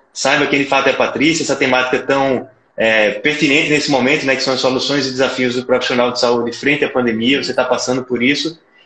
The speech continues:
Então se apresenta um pouquinho pra mostrar pro pessoal que você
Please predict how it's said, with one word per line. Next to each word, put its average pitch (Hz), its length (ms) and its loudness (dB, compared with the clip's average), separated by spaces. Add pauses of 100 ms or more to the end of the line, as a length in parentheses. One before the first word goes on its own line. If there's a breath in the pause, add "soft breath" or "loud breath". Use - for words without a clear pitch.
Então 160 140 0
se - 80 2
apresenta 190 400 2
um 196 40 -2
pouquinho 185 320 0
pra 180 120 2
mostrar 160 240 2
pro - 80 -2
pessoal 147 360 0
que 147 60 -6
você 147 560 0